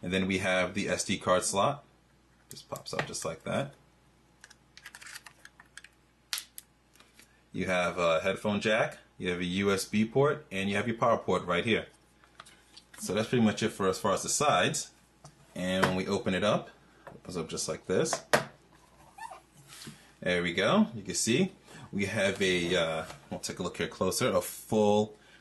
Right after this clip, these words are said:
qwerty keyboard minus the caps lock, which has been talked about a lot. And even the power button seems to be just like a key. This just kinda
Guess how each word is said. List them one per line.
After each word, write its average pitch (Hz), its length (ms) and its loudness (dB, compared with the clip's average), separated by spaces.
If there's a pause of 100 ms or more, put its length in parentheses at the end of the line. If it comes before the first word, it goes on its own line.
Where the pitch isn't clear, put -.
(100)
qwerty 104 320 2
keyboard 113 680 2
minus 104 380 2
the - 80 -2
caps - 400 -2
lock, 107 360 2
which 87 180 -6
has 87 100 -6
been 90 240 0 (480)
talked 90 260 2
about 87 200 4
a 85 40 4
lot. 85 380 2
And 95 140 0
even 104 180 4
the 92 60 -2
power 98 280 2
button 95 320 -2
seems 92 300 -2
to - 80 -6
be 92 80 -4
just 87 180 -2
like - 140 -6
a - 40 -14
key. 98 360 -2 (380)
This 85 160 -2
just 87 200 0
kinda 85 340 0